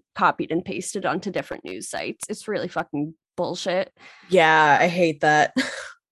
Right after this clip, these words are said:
Speaker 1: Okay. So, those, uh, pictures that I mentioned at the beginning, um, they emerged in August two thousand and nineteen, actually, um,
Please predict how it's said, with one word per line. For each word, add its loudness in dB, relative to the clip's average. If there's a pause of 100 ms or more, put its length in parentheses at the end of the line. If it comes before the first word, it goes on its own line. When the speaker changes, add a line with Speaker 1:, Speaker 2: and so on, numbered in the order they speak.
(420)
Speaker 1:
Okay. -10 (320)
So, 6 (720)
those, 6
uh, 6 (100)
pictures -2
that 6
I 4
mentioned -4
at -2
the -10
beginning, -4
um, 2 (880)
they 2
emerged 0
in 0
August 0
two 0
thousand 0
and -4
nineteen, -6
actually, -12 (340)
um, 0